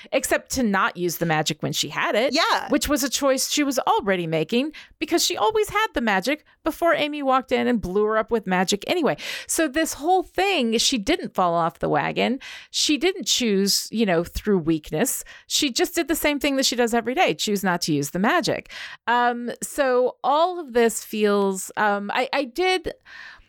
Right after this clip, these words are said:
Speaker 1: when she was talking to Buffy about the experience, about feeling the magic and, like, how
Speaker 2: Yeah.
Speaker 1: difficult that was and how shaky she was, like, I
Speaker 2: Yeah.
Speaker 1: felt that. I felt that was, like,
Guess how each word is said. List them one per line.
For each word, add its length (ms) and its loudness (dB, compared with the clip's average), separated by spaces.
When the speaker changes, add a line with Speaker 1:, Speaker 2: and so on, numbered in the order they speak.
Speaker 1:
when 160 0
she 140 0
was 100 0
talking 380 -2
to 80 -2
Buffy 560 0
about 320 0
the 80 -2
experience, 720 0
about 240 2
feeling 460 0
the 60 2
magic 600 2
and, 160 0
like, 140 2
how 180 0
Speaker 2:
Yeah. 100 -2
Speaker 1:
difficult 360 0
that 120 0
was 160 2
and 80 0
how 60 2
shaky 320 0
she 160 -2
was, 160 0
like, 100 2
I 80 0
Speaker 2:
Yeah. 140 0
Speaker 1:
felt 300 0
that. 340 2
I 120 -2
felt 280 0
that 180 0
was, 220 -2
like, 320 2